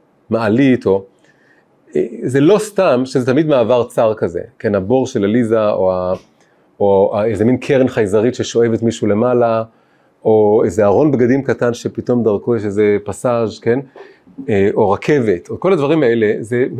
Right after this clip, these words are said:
זה משהו בעצם נורא פשוט. כשאני רוצה לעלות עולם או לעבור עולם,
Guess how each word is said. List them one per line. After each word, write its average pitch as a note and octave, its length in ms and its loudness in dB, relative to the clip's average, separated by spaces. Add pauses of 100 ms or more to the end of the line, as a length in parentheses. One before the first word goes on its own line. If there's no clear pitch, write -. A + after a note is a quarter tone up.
זה C3 120 -8 (180)
משהו F3 240 -2
בעצם F3 200 0
נורא C#3 200 0
פשוט. C3 280 -6
כשאני C3+ 420 0
רוצה E3 440 0 (520)
לעלות A#2+ 420 0
עולם C#3 200 2
או B2 60 2
לעבור A2+ 360 0
עולם, C#3 360 0